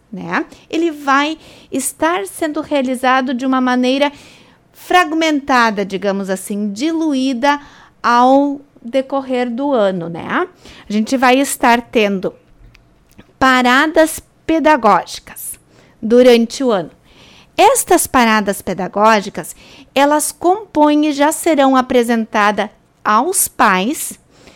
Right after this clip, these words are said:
quando do retorno, do recomeço das aulas. Nós recomeçamos as aulas com os nossos alunos das escolas de ensino fundamental na segunda-feira, dia vinte e um.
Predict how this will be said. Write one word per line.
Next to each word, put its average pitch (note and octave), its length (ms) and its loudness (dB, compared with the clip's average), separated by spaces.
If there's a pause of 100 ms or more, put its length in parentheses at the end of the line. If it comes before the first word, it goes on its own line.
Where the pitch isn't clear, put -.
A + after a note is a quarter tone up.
(600)
quando C#4+ 720 4
do C#4 180 -2
retorno, C4+ 800 2
do C#4+ 100 -2
recomeço D4 880 -2
das D4 240 -2
aulas. G#3+ 380 2
Nós G3 160 -4
recomeçamos C4+ 720 -6
as A#3+ 180 -4
aulas A#3+ 420 -2 (380)
com C4 220 -2
os B3 100 -6
nossos A3 460 -6
alunos G#3 500 -2
das G3+ 220 0
escolas G3 520 -4
de G#3 80 -8
ensino G3+ 320 -6
fundamental C4+ 680 -2
na C4+ 260 0
segunda-feira, C#4 920 -2
dia G#3 200 -2
vinte B3+ 380 0
e F#4+ 60 4
um. G#3+ 260 2